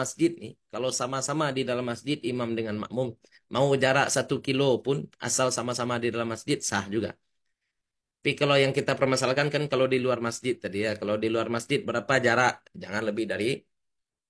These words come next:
tiga ratus zira. Tiga ratus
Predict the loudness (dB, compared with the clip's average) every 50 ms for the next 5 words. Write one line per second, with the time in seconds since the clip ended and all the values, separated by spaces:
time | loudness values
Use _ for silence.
0 | _ _ _ _ _ _ _ -4 -2 0 2 2 2 2 2 2 0 0 0 -2
1 | -4 -8 _ _ _ _ _ _ _ -6 -2 -2 -2 -2 -4 _ _ _ _ _
2 | _ _ _ _ _ _ _ _ _ _ _ _ _ _ _ _ _ _ _ _
3 | _ _ _ _ _ -8 -8 -8 -8 -10 -10 -8